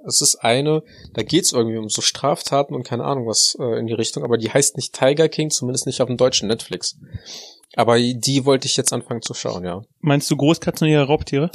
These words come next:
Speaker 1: Genau.
Speaker 2: Ja, die heißt im Englischen Tiger King.
Speaker 1: Okay, ja. Ja, jedenfalls das, äh, das werden wir dann wahrscheinlich heute oder morgen anfangen zu gucken, weil wir sind jetzt, äh, mit Brooklyn Nine-Nine durch.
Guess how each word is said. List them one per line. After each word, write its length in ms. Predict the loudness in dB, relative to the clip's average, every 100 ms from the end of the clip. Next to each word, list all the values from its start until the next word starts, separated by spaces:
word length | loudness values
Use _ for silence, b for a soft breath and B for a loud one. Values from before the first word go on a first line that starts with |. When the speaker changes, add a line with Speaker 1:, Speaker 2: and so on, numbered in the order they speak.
| -2
Speaker 1:
Genau. 340 | 0 0 0
Speaker 2:
Ja, 160 | 0 0
die 120 | 0
heißt 340 | 0 0 0 0
im 80 |
Englischen 360 | -2 -2 -2 -4
Tiger 240 | -2 -2 -4
King. 240 | -8 -10 -10
Speaker 1:
Okay, 360 | -8 -4 -4 -4 -10
ja. 180 | -10 -12 _ _ _ 0
Ja, 120 | 2
jedenfalls 400 | 4 4 2 4
das, 260 | 4 2
äh, 540 | 0 0 2 2 -2 -4
das 200 | 0 2
werden 220 | 2 2
wir 140 | 0 0
dann 140 | -2
wahrscheinlich 460 | -2 -4 -4 -8 -4
heute 300 | -4 -2 -4
oder 160 | -4 -4
morgen 320 | -2 -4 -4
anfangen 280 | -10 -10 -8
zu 120 | -8
gucken, 280 | -10 -8 -10 B B B
weil 180 | -2 0
wir 80 | 0
sind 160 | 0
jetzt, 300 | 0 2 2
äh, 140 | 0 -4
mit 180 | -4 -4
Brooklyn 340 | -6 -4 -4
Nine-Nine 440 | -2 -2 -2 -4 -4
durch. 340 | -6 -6 -12